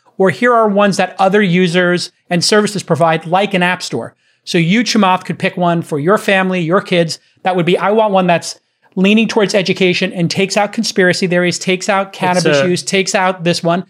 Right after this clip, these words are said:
Speaker 2: It's a
Speaker 1: And
Speaker 2: wonderful, what you're saying is so wonderful because, for example, like, you know this organization, Common Sense Media?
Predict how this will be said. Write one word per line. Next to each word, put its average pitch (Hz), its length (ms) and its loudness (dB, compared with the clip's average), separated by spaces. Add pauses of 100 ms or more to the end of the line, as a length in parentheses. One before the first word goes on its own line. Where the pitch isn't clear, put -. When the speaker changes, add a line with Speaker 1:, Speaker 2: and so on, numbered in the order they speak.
Speaker 2:
It's 156 180 -4
a 170 60 2
Speaker 1:
And 143 100 0
Speaker 2:
wonderful, 170 720 2
what 156 220 0
you're 160 100 4
saying 151 220 2
is 135 100 2
so 143 140 2
wonderful 127 340 2
because, 127 240 -2
for 147 100 0
example, 127 360 0
like, 120 120 2
you 151 80 0
know 170 120 4
this 151 160 0
organization, 127 580 0
Common 123 380 -2
Sense 120 320 -2
Media? 127 420 0